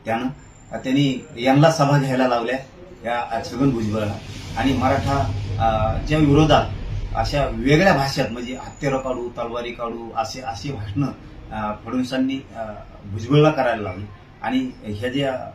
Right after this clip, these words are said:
रोष तयार केला मराठा आणि ओबीसी, तर हे छगन भुजबळ आणि देवेंद्र फडणवीसने या दोनच लोकांनी. याच्यात ना अजित दादांचा दोष आहे, ना शिंदे साहेबांचा दोष आहे. त्याला हे उलट संपवायचे कारण त्याचं आता भागलेलं आहे,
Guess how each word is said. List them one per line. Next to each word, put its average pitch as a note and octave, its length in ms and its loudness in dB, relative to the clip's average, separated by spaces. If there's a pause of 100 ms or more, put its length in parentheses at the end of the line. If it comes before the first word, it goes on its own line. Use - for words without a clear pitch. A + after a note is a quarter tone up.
(540)
रोष D#3+ 280 0 (120)
तयार C3 200 2
केला F#2+ 280 -6 (460)
मराठा C3+ 380 -2
आणि B2 260 -4
ओबीसी, G#2+ 340 -8 (420)
तर B2 100 -6
हे A2+ 140 -8 (160)
छगन B2+ 200 -2
भुजबळ A2 320 -4
आणि A2 200 -2
देवेंद्र A2 340 -6
फडणवीसने G#2 380 -8
या G#2+ 140 -4
दोनच B2 340 0
लोकांनी. G#2 380 -4 (340)
याच्यात A2 300 -6
ना A2 80 -4
अजित G#2+ 180 -2 (160)
दादांचा A#2 420 -2
दोष B2+ 280 -4
आहे, D3 100 -2
ना C3 160 -2
शिंदे B2 280 -4
साहेबांचा B2+ 380 -4
दोष C3+ 220 -6
आहे. D#3 100 -2 (260)
त्याला D3+ 140 2
हे D3+ 120 8
उलट E3+ 220 2
संपवायचे E3+ 500 2
कारण C#3 280 -2
त्याचं C#3+ 160 -2
आता D#3 180 2
भागलेलं C3 400 2
आहे, - 160 -12